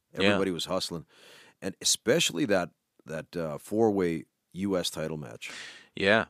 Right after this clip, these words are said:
Speaker 1: Well, hey, look who you got in there. I mean, like I was saying before we went on the air, that, uh, I never was a big R-Truth, Ron the Truth Killings, uh, fan all the way back in W C W and, and all that. I never, I never bought into him.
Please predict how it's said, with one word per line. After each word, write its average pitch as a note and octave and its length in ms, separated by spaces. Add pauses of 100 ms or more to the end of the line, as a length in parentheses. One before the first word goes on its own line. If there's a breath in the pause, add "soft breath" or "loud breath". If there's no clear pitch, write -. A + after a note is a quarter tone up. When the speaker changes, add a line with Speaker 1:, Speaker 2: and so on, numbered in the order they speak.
Speaker 1:
Well, F#2 120
hey, A2+ 200
look G2+ 180
who B2 80
you F#2 160
got F#2 220
in G#2+ 140
there. A1 240
I G2 60
mean, G2+ 360
like G2 200
I F#2 100
was F2+ 280 (100)
saying G#2 360
before G2 600 (100)
we F2 400
went F2 420
on G2 320
the E2 180
air, F2+ 480 (100)
that, - 280
uh, E2 120
I F2+ 120
never A#2 280
was G#2 220
a G2 240
big F#2+ 400
R-Truth, G2+ 680
Ron G2 340
the F2 80
Truth G#2 420
Killings, F#2 580
uh, F2 340 (540 soft breath)
fan G2+ 720
all F#2+ 180
the F#2 60
way F2+ 160
back F#2 320
in F2 120
W F#2 260
C F2+ 180
W F2 400
and, E2+ 260
and E2+ 120
all F2 180
that. F2+ 220
I E2 100
never, F2 400 (320)
I E2+ 60
never G#2 240
bought G2+ 380
into A2+ 340
him. C#3 120